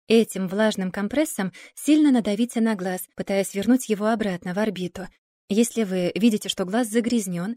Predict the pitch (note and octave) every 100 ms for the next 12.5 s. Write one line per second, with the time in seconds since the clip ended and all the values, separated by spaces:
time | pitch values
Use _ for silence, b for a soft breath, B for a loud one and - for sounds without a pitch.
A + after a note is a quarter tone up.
0 | - G#3 F#3+ A3+ C#4+ - G3 F#3+ - A3+
1 | G#3+ A#3 F#3+ F3+ G3+ B3 D#4 - G3+ F#3+
2 | F#3+ B3+ C#4+ - - G#3+ G3 - F#3 -
3 | F#3+ - B3+ C4 G3 G3 - F3+ - G3
4 | C4 G#3+ F#3+ F3 C4 B3+ F#3+ A3 A#3+ F#3
5 | - G3 F#3 - F#3+ - F3+ F3 F#3 b
6 | C4 C#4+ C#4 - A#3+ A3 G3 F3 - _
7 | _ _ _ - A3 - A3 G3+ F3+ F3
8 | - _ - G#3+ G#3 D#4 E4+ B3 - -
9 | A#3 G3 F#3+ G3 G#3 F#3+ - _ - G3+
10 | G#3 G#3+ B3+ A#3 A#3 A3+ A#3+ B3+ - F#3
11 | F3+ G3+ F3+ F3 _ - C4 C#4 D4 -
12 | A3 F#3 - F3+